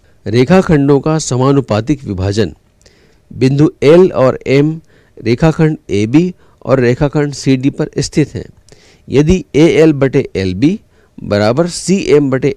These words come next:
एमडी है, तो हम कह सकते हैं कि रेखाखंड एबी और रेखाखंड सीडी एल और एम द्वारा समानुपातिक रूप से विभाजित हैं।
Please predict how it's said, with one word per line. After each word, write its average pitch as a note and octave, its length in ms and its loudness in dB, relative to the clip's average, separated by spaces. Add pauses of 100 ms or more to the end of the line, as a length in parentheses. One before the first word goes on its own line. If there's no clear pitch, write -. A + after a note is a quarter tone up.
एमडी D3 380 0
है, G2+ 260 -4 (340)
तो C#3 60 -4
हम D3+ 140 0
कह F3+ 220 2
सकते D#3+ 360 -4
हैं C3+ 200 -2 (260)
कि - 80 -4
रेखाखंड D3+ 540 -2 (120)
एबी A2 440 0 (380)
और D#3+ 200 0
रेखाखंड C#3+ 560 -4
सीडी D#3 500 0 (500)
एल F3 240 6
और D#3 180 2
एम C#3+ 380 0
द्वारा G#2+ 380 -2 (320)
समानुपातिक C#3+ 840 0
रूप A2 180 -4
से F#3 260 -6 (240)
विभाजित E3 480 0
हैं। G2 140 -4